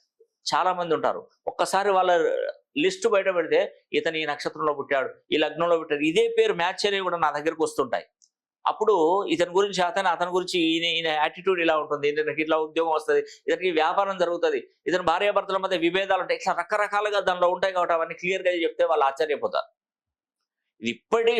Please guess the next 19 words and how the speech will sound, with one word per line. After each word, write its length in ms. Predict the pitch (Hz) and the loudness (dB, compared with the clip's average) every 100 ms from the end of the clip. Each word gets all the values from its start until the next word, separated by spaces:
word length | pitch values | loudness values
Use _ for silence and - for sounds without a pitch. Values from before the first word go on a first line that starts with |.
| - | -2
ష్-, 100 | - - - | -4 -6 -2
కృషి, 280 | 196 - 226 - | -2 2 0 0
శ్రమ, 240 | - 190 196 196 | -2 0 0 -2
పట్టుదల 460 | - 160 160 160 156 143 | -6 -6 0 2 4 2
కాదండి 260 | 139 131 117 | 2 0 0
బాబోయ్, 280 | 123 131 113 - - - 151 | 2 0 -2 -6 -10 -2 0
ఎన్ని 220 | 202 214 202 | 2 2 2
సంవత్సరాల 480 | 320 330 226 214 190 160 - - | 0 2 2 4 2 0 -4 -2
చరిత్ర 320 | 165 156 147 123 | -2 -2 -2 -2
ఇది. 140 | 95 - _ _ _ - | -4 -10 _ _ _ -4
నిద్ర 220 | 147 156 170 | -2 0 0
లేని 160 | 165 156 143 | 0 2 0
రాత్రులు 280 | 139 135 127 | 0 -2 -2
ఎన్నో 220 | 135 135 101 - _ - | 0 0 -2 -6 _ -2
గడిపాను. 400 | 117 117 98 90 _ _ _ 123 | -2 -2 -4 -6 _ _ _ -2
ఈ 20 | 139 139 135 135 131 - | 0 0 0 -2 0 0
శాస్త్ర 340 | 151 170 185 147 | 0 2 0 2
రీసెర్చ్ 300 | 165 175 - 160 | 0 -2 0 -2
గురించి 240 | 151 151 | 0 -2